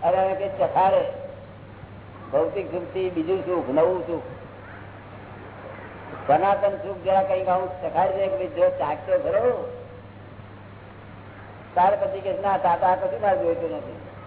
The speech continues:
મારે તો આ જ જોઈએ. અને થોડી પ્રાપ્તિ થાય તો એ અંતરાત્મા થઈ જાય,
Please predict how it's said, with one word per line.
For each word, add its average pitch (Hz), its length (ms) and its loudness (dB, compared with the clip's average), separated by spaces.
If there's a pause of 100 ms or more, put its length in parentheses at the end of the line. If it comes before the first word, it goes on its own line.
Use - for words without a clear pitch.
(840)
મારે 160 180 4
તો 196 60 6
આ 202 160 6
જ - 20 -4 (100)
જોઈએ. 202 340 4 (840)
અને 170 140 -2
થોડી 202 240 2
પ્રાપ્તિ 190 360 2
થાય 196 260 4
તો 202 80 -2
એ 196 200 0 (100)
અંતરાત્મા 196 640 2
થઈ 165 140 0
જાય, 151 260 -6